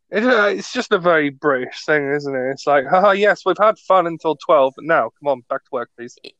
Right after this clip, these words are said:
Speaker 1: No.
Speaker 2: it's very, it's very,
Speaker 1: We
Speaker 2: like,
Speaker 1: must
Speaker 2: upper lip kind of, we must be
Speaker 1: Yeah.
Speaker 2: serious. Like, no,
Speaker 1: Structure.
Speaker 2: no room for fun, we have fun till twelve and that is it. No, can't be dealing with that.
Speaker 1: It's, it,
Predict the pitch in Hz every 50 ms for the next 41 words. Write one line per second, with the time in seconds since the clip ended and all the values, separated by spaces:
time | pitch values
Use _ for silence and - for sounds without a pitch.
0 | _ - 233 208 208 247 233 247 277 277 262 254 - 277 262 269 294 294 285 277
1 | 269 254 247 233 - 143 - - - - 240 226 226 - - - - - - 233
2 | 233 226 233 233 226 226 220 _ _ - - - - - - - _ _ _ _
3 | _ _ _ - 247 269 277 269 262 254 - - - 127 123 - - - 233 190
4 | - - - 135 - 120 - - - - - - _ _ _ _ _ _ _ 233
5 | 220 - - _ _ _ _ - 262 277 330 330 320 277 180 160 147 - - -
6 | - 139 - 285 302 302 311 302 302 294 294 277 277 269 - - _ _ _ 240
7 | 233 285 277 254 247 240 240 247 240 - _ _ _ - 262 233 - - - 240
8 | 202 165 151 156 - 220 - - - - _ _ _ _ _ 240 262 254 240 -
9 | 339 339 - - - 277 269 262 247 240 - - 240 208 - - - 262 226 220
10 | 240 240 - _ - 240 233 226 226 214 - - 220 - 185 156 - - _ _
11 | _ _ _ _ _ 240 240 214 175 - - - _ _ _ _ _ _ _ _
12 | _ - - 262 240 233 226 - 185 147 117 92 120 - - - 165 160 160 151
13 | - 185 175 180